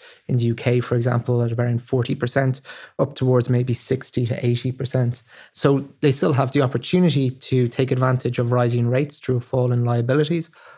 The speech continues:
but they will be able to have a much smoother journey plan with a less risky balance sheet.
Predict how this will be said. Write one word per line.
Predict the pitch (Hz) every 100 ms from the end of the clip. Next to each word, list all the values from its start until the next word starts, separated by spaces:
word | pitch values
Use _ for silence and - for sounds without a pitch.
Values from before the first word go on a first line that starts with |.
| _ _
but | 147 139 139 -
they | 139 123
will | 123
be | 120 120
able | 120 117
to | 117
have | 113
a | 117
much | 117 -
smoother | - 127 120 120 120 127
journey | 123 139 151
plan | 160 165 156 - - -
with | 127 113 - - -
a | 127 123 123 -
less | 120 131 139 131 127 - - - _ -
risky | 135 127 - 127
balance | 123 127 185
sheet. | - 139